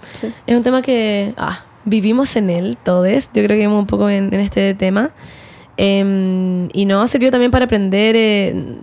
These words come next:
Speaker 2: no sé, distintas cosas como, bueno, el lenguaje inclusivo, ponte tú a mí, pa-, a-, me ha ayudado mucho a a, mm, a como, no sé cómo decirlo, como meterme mucho en el lenguaje inclusivo.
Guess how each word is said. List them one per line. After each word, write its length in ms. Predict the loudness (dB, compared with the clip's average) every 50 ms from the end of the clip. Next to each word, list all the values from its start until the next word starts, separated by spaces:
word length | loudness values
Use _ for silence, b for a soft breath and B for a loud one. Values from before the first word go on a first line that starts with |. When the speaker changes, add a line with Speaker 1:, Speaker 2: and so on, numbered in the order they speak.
| -6
Speaker 2:
no 140 | -4 -2 -2
sé, 240 | 0 0 0 0 -2 -4 -10 -12
distintas 440 | -6 -4 -4 -2 -2 -2 -2 -2 -2
cosas 180 | -2 -2 -2 0
como, 140 | 0 0
bueno, 160 | 0 0 0 -2
el 100 | -2 -2
lenguaje 320 | -2 -2 -2 -2 -2 -4
inclusivo, 420 | -2 -2 -2 0 0 0 0 0
ponte 240 | 0 -2 -2 -2 -2
tú 80 | -2 -2
a 40 | -2
mí, 160 | 0 -2 -4
pa-, 240 | -4 -6 -8 -8 -8 -10 -4
a-, 100 | -2 -2
me 240 | -2 0 0 2 2
ha 40 | 2
ayudado 300 | 2 2 4 2 2 2
mucho 320 | 2 0 0 2 2 2
a 340 | 4 4 4 2 2 0 -2 B B B B B B B B B -2
a, 320 | 0 2 2 2 2 2 0
mm, 420 | 0 0 0 0 0 -2 -4 -4 -8 -6 -4
a 260 | 0 0 0 0 -2 -6 -6
como, 420 | -4 -2 0 0 0 0 0 -2 -4 -6 -8 -12 -14 -12 -6 -6
no 100 | -6 -6
sé 120 | -4 -4
cómo 300 | -4 -2 -2 -2 -4 -8 -12 -10 -6
decirlo, 400 | -6 -4 -2 -2 0 0 0 0
como 440 | 0 0 0 2 0 0 -2 -4 -2 0
meterme 420 | 0 0 2 0 0 2 2 2
mucho 280 | 2 2 0 0 0 2
en 40 | 2
el 40 | 2
lenguaje 240 | 2 2 0 -2 -4
inclusivo. 480 | -6 -4 -4 -4 -4 -4 -4 -4 -4